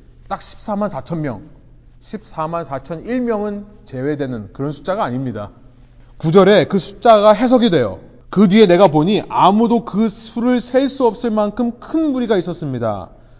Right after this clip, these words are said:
그들은 모든 민족과 종족과 백성과 언어에서 나온 사람들인데 흰 두루마기를 입고 종려나무 가지를 손에 들고 보좌 앞과 어린 양 앞에 서 있었습니다. 그들은 큰 소리로 '구원은 보좌에 계신 우리 하나님과 어린 양의 것입니다.' 하고 외쳤습니다."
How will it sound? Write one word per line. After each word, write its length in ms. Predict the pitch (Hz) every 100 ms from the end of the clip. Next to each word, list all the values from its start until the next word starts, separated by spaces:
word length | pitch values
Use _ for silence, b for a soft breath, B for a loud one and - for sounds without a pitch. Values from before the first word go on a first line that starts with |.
| b b b b
그들은 380 | - 175 226 185
모든 380 | 160 214 240 220
민족과 440 | 196 190 196 214
종족과 600 | - 160 180 196 - 196
백성과 540 | 156 147 202 180 180 135
언어에서 300 | 160 185 180
나온 240 | 160 156
사람들인데 560 | 165 160 151 143 139 202
흰 320 | - 294 285
두루마기를 540 | 185 202 190 175 170
입고 540 | 151 143 151 208 - B B B
종려나무 500 | - 151 202 202 196
가지를 300 | 190 180 185
손에 180 | 180 190
들고 460 | 160 147 220 156 104
보좌 360 | 160 196 202 185
앞과 600 | 185 - 196 202 247 B B B B B B
어린 340 | 135 165 202
양 140 | 202 175
앞에 360 | 160 180 208
서 220 | 262 - 277
있었습니다. 720 | 262 - 170 127 117 107 - - b b b
그들은 400 | 175 208 226 226
큰 300 | - 294 277
소리로 380 | 226 165 180 -
'구원은 440 | 156 196 214 196
보좌에 400 | 156 175 208 202
계신 280 | 185 170 196
우리 200 | 156 190
하나님과 920 | 190 185 170 151 160 247 - - -
어린 320 | - 143 208 202
양의 200 | 202 190
것입니다.' 480 | 180 190 175 170 170
하고 220 | 170 240
외쳤습니다." 760 | 147 175 156 139 117 107 101